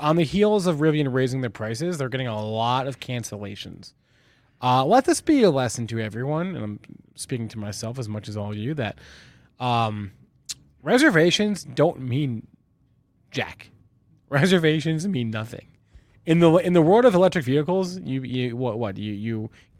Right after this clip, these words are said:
get on the reservation list? So what? So what? You, you can cancel whenever you want.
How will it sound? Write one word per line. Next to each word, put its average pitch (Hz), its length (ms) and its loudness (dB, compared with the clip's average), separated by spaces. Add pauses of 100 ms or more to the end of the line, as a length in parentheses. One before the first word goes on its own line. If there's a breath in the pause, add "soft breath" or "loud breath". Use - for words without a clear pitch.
(140)
get 147 100 2
on 143 100 2
the 143 80 4
reservation 131 680 2
list? 180 320 -4 (420)
So 349 200 0
what? 320 280 2 (760)
So 247 220 2
what? 226 220 2
You, 208 140 0
you 220 140 0
can 240 160 0
cancel 240 420 0
whenever 214 280 4
you 185 160 0
want. 170 280 2